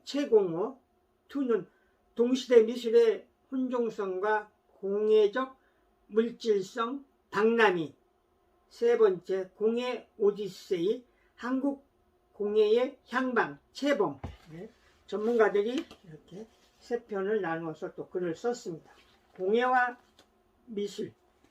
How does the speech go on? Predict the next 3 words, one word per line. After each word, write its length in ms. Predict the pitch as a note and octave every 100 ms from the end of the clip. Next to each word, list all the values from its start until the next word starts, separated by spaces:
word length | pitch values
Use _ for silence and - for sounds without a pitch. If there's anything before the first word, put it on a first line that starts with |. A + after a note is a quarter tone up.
| - - _ _ _ _ _ _ _ - _ _
네. 260 | G3+ G3 F#3+ - _ _ _ _ _ _ _ _ _ _ _ _ _ _ _ _ _ _ _ _ -
국립현대미술관에서 1600 | B3 C4 C#4 C#4+ - _ C4+ C#4+ C#4+ C#4 B3+ A3+ G#3+ G#3 G3+ F#3+
나온 440 | F3 F#3 A#3+ E4